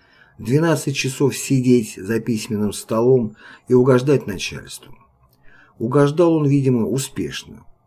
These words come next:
но сидел ли двенадцать часов? Разве что только так, по собственному желанию, не будучи в силах оторваться от своих прекрасных рукописей.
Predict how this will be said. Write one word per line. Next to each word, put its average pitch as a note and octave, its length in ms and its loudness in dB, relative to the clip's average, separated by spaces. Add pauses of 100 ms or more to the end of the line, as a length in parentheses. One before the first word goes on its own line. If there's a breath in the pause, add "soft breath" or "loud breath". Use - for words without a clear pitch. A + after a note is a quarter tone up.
(100)
но B2 120 2
сидел D#3 440 0
ли C3+ 160 2
двенадцать C3 460 0
часов? - 600 -6 (680 soft breath)
Разве C3+ 320 0
что C3+ 200 -8
только A#2 300 0
так, - 460 -4
по G2 100 -6
собственному G#2+ 560 -4
желанию, G2+ 680 -6 (460 soft breath)
не C3 140 2
будучи D#3 420 0
в B2+ 60 -8
силах B2+ 400 -2
оторваться A2+ 640 -4
от G2 60 -8
своих G2+ 420 -6
прекрасных G2+ 640 -6
рукописей. G#2+ 760 -6